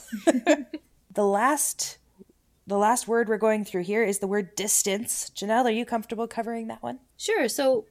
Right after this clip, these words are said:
Speaker 2: distance is the distance between you and your dog, um, when you give the command.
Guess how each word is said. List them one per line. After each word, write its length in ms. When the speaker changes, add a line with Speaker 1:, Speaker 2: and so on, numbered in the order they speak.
Speaker 2:
distance 760
is 400
the 140
distance 420
between 380
you 140
and 140
your 140
dog, 460
um, 500
when 380
you 460
give 280
the 100
command. 720